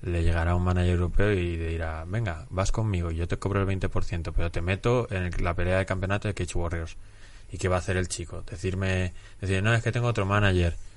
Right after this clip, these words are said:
No, es que te están dando una oportunidad titular. Si eres ultra bueno y sabes que te da igual porque tarde o temprano vas a llegar a U F C, puedes seguir con el manager inicial.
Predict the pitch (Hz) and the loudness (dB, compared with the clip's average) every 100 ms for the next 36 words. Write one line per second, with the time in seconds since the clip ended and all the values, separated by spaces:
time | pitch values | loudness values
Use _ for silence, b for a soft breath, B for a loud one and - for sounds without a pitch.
0 | B B B 95 85 80 90 - 92 90 | B B B -4 -4 -2 -4 -2 -2 0
1 | 90 92 90 90 82 87 90 90 - B | 0 4 4 4 0 0 2 2 0 B
2 | B - 107 117 113 110 110 101 127 104 | B 6 8 8 6 6 6 8 6 4
3 | 82 90 - 95 98 85 - - 87 90 | 0 0 4 4 4 0 -4 -4 -2 2
4 | 92 101 92 90 82 85 92 92 90 95 | 4 4 6 4 4 2 2 0 0 0
5 | 90 92 90 92 92 92 98 - 107 92 | 0 0 0 0 0 0 0 0 0 0
6 | 90 87 87 87 85 85 82 82 - 95 | -2 -4 -4 -2 -2 -2 -2 -2 0 -2